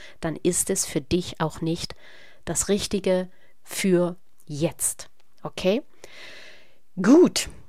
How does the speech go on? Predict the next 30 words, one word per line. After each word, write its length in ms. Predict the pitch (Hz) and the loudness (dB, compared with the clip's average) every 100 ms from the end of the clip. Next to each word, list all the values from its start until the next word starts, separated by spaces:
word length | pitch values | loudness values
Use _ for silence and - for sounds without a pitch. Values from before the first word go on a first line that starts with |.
| - - - | -16 -16 2
Und 420 | 208 196 202 175 - | 6 8 6 2 -4
damit 680 | 139 147 214 320 190 254 - | -2 4 6 8 6 4 0
sind 320 | 165 180 185 | 0 2 2
wir 160 | 180 - | 0 0
am 100 | - | 0
Ende 240 | 185 165 | 2 4
der 160 | 190 175 | 4 6
heutigen 280 | 175 190 196 | 4 4 0
Episode. 600 | - 208 208 214 262 - - - - - - - - | 2 4 6 6 4 2 -6 -16 -16 -16 -16 -16 -12
Wenn 500 | 170 156 196 240 247 | -8 0 2 4 2
du 440 | 233 220 214 214 220 - - - - - - | 2 2 4 2 0 -14 -16 -16 -16 -8 0
an 300 | 180 180 - | 2 2 4
Aufarbeitung 560 | 208 226 226 185 185 190 | 4 6 6 6 2 -2
interessiert 680 | 175 180 180 - 214 - | -4 -4 -2 0 0 -2
bist, 340 | - - - 156 | -8 -6 -4 2
wenn 200 | 180 202 | 4 4
du 120 | 196 | 2
das 180 | 185 - | 2 -2
Gefühl 420 | 180 - 233 165 | -6 0 2 0
hast, 240 | - - 180 | -4 -6 -6
dass 160 | - | -6
ich 340 | 214 196 - - - - | -6 -6 -8 -14 -16 -10
die 80 | - | -4
Richtige 480 | 180 185 - 175 160 | -2 -2 -2 0 0
an 120 | 156 | -2
deiner 260 | - 165 165 | -4 -6 0
Seite 340 | 175 175 175 | 4 4 4
sein 260 | 156 156 151 | 0 -2 -4
könnte, 360 | - 160 165 | -4 -4 -6
dann 360 | 160 170 175 | -2 0 2